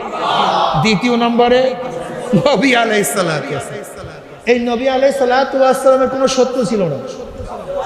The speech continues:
আস্তে করে। দুশমন ছিল না।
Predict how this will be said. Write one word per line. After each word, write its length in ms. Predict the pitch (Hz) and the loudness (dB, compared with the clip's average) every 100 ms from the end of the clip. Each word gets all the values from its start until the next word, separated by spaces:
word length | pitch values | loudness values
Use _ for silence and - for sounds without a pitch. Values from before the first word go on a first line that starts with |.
| 784 719 587 - - - - - - | 0 0 0 -2 0 0 0 -4 -6
আস্তে 340 | 175 170 - 131 107 | -2 -2 -4 -6 -6
করে। 320 | 113 104 - - - - - - - - - - - - | -10 -10 -6 -2 2 4 6 6 6 4 4 2 0 0
দুশমন 400 | 226 240 247 262 | 0 0 0 -2
ছিল 220 | 220 233 214 | 0 -2 -2
না। 420 | 170 - - | -4 -6 -6